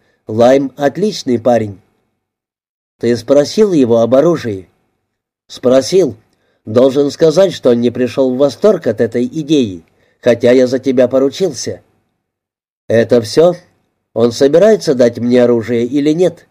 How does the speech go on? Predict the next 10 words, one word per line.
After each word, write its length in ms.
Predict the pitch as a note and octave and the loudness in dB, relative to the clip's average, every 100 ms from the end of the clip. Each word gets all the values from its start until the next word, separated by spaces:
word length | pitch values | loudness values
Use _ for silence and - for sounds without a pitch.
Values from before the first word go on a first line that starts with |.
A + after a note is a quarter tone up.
| _ _ _ - | _ _ _ -2
Аутопсия 720 | A2+ A#2+ A#2+ A#2 - C3+ C3 | 2 2 2 -2 -2 0 2
будет 320 | C3+ C#3 C#3+ - | 2 0 -2 -4
утром, 440 | G3+ E3+ A#2 G2+ _ _ _ | -6 -4 -4 -6 _ _ _
и 120 | - B2+ | -4 2
я 180 | A2+ | 2
тут 220 | A#2 C3+ B2+ | 2 -2 -2
уже 220 | A#2+ C3+ | 0 0
превращаюсь 720 | C3+ C3+ C3+ A#2 A#2+ A#2 A2+ | 2 2 0 0 -2 -2 -4
в 40 | |
мишень». 480 | B2+ C#3 - F3+ A#2 | -2 -2 2 0 0